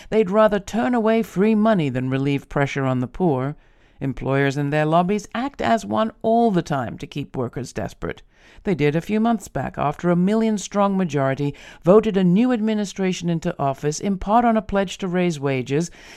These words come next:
The opposition was so strong and loud that the hike wasn't even tried. United oppositions kept the federal minimum wage stuck at seven dollars and a quarter since two thousand nine,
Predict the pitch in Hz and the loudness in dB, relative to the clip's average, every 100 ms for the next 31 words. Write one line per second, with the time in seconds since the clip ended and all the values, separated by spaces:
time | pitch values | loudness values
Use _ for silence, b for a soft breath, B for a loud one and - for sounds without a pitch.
0 | B 196 226 262 262 208 233 240 220 214 | B 0 0 0 -2 -2 -4 -2 0 -2
1 | 170 - 190 247 226 - - 170 202 208 | -2 0 2 2 0 -8 -4 0 2 2
2 | 196 170 170 180 160 151 - 131 185 214 | 2 2 2 2 0 -2 -4 -4 -4 -4
3 | - 170 165 165 165 151 143 - 135 123 | -2 -2 0 -2 0 -2 -4 -2 -2 0
4 | 104 - - 175 175 180 180 175 170 180 | -2 -4 2 8 10 10 8 6 4 4
5 | 151 175 - 156 - 180 - 147 - 220 | 2 0 0 -2 0 -2 -2 -4 0 2
6 | 226 226 185 190 185 175 160 156 151 143 | 4 4 4 4 4 4 4 2 2 0
7 | - - 190 165 - - 214 226 202 196 | -4 -4 -2 -4 -4 -2 0 2 2 2
8 | 190 175 160 139 - 160 160 151 151 131 | 2 2 0 -2 -2 0 0 0 -2 -6
9 | - - 226 214 208 190 165 165 135 139 | -10 -6 -4 -2 0 0 0 -2 -2 -2
10 | 143 139 127 120 127 | 0 0 0 -4 -10